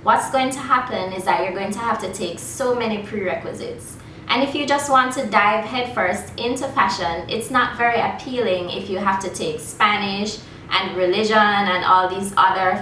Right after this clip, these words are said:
fluff classes just to get to where you want to be. So come to the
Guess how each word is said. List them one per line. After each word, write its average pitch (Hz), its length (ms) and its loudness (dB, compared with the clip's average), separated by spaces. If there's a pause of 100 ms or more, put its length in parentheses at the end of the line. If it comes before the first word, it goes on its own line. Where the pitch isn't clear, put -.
fluff 202 300 -2
classes 165 500 0
just 180 300 0
to 196 80 -4
get 170 240 0
to 175 100 -4
where 165 260 -2
you 165 160 -2
want 156 300 0
to - 80 -8
be. 139 400 -8 (320)
So 262 240 2
come 302 220 2
to - 80 -4
the 370 180 4